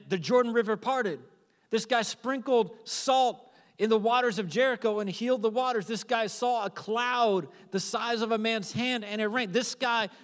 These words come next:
knows what to do with water. He can make it rain. Not like this. I mean, it's different. It's different. So,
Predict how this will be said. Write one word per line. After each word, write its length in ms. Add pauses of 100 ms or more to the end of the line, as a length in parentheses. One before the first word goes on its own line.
(120)
knows 420
what 220
to 100
do 240
with 180
water. 540 (380)
He 100
can 180
make 220
it 60
rain. 440 (2500)
Not 160
like 180
this. 440 (260)
I 120
mean, 300 (500)
it's 120
different. 460 (580)
It's 140
different. 380 (2000)
So, 480